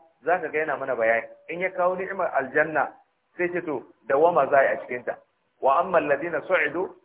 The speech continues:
fa fil jannati khalidina fiha. Qul a'unabbi'ukum bi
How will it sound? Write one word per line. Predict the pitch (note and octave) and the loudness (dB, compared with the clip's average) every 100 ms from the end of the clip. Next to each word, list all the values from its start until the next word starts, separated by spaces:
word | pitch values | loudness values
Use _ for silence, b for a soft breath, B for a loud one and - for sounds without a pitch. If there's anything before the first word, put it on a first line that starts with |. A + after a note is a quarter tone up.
| _ | _
fa | C#3+ | -4
fil | C#3+ D3+ | -4 -4
jannati | C#3+ D3 E3 F#3 D3 | -2 -2 -2 -4 -2
khalidina | C#3+ D3+ C3+ B2+ C3 A#2 | 4 6 4 -2 -4 -6
fiha. | - A2+ A2 A2 - _ _ _ | -6 -2 0 -2 -8 _ _ _
Qul | F3+ - | 0 4
a'unabbi'ukum | E3+ D3+ D3+ C#3+ C#3+ F3 G3 D3+ F3 F#3 | 6 6 4 -2 -2 -6 -6 -6 -6 -6
bi | E3+ | -6